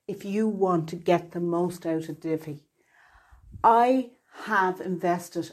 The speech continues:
in learning about Divi, and it has been well worth it. To learn more about me, visit digital content manager dot I E. I work for startups,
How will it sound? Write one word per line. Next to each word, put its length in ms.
in 140
learning 360
about 340
Divi, 440
and 420
it 160
has 260
been 360
well 600
worth 420
it. 220
To 120
learn 300
more 300
about 340
me, 420
visit 440
digital 400
content 680
manager 580
dot 420
I 140
E. 420
I 240
work 480
for 100
startups, 800